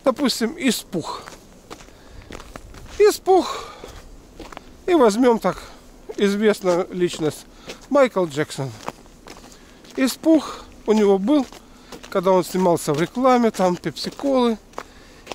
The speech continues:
И у него ж-, загорелась шевелюра от, э, осветительного прибора.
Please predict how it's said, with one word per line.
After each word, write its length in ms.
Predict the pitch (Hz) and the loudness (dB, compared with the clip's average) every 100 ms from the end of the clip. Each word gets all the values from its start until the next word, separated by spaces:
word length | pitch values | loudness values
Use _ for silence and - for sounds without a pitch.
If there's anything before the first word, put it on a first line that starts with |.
| - | -14
И 160 | - 220 | -2 4
у 120 | 214 | 6
него 520 | 214 240 262 294 247 | 6 4 4 4 4
ж-, 200 | 208 175 | 0 -4
загорелась 720 | 185 165 185 196 214 214 202 | -4 0 2 2 4 4 4
шевелюра 720 | - - 196 202 202 175 147 131 - - - - - - - - - - - - - - - - - - - - - - - - - - - - | 0 -4 -2 -2 2 2 0 -4 -14 -20 -20 -20 -20 -20 -20 -20 -20 -20 -20 -20 -20 -20 -20 -20 -20 -20 -20 -20 -20 -20 -20 -20 -20 -20 -20 -2
от, 380 | 202 240 - - | 0 0 0 -4
э, 320 | 180 196 190 196 | 0 4 4 4
осветительного 840 | 185 202 170 214 202 190 180 170 | 2 -2 -2 -4 0 4 4 4
прибора. 580 | - 190 180 185 151 | 2 2 4 4 4